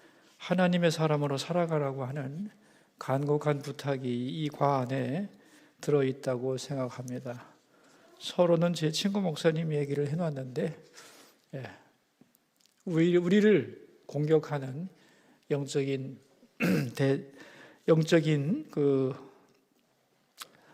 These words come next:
낙담의 영을 쫓아내고 회복됐다는 얘기가 나오는데, 여러분, 우리 칠십칠 페이지 보시면 그 얘기가 나오는데, 이게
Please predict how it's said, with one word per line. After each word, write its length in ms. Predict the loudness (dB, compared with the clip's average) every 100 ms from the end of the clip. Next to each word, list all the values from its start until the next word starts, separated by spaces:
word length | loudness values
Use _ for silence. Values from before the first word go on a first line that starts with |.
| _ -2
낙담의 640 | -2 -2 0 2 4 6
영을 240 | 6 4 2
쫓아내고 960 | 0 0 -2 -2 -4 -6 -6 -6 -10 -16 _ _ _ _ _ _ -4
회복됐다는 800 | -2 0 -2 0 0 0 -2 -2
얘기가 320 | -4 -4 -4 -4
나오는데, 800 | -4 -4 -6 -8 -6 -6 -6 -14 -20 -18 -14 -12 -12 -14 -16 0
여러분, 280 | 2 4 2
우리 180 | 0 0
칠십칠 560 | 0 0 -2 0 -2
페이지 280 | 2 2 2
보시면 460 | 0 -2 -2 -6 -4
그 100 | -2
얘기가 340 | -2 -4 -4
나오는데, 680 | -4 -8 -8 -10 -6 -6 -6 -8 -18 -20 -20 _ _ -20 -20 -20 -20 -20 -20 -20 -20 -20 _ -4
이게 540 | 4 8 10 10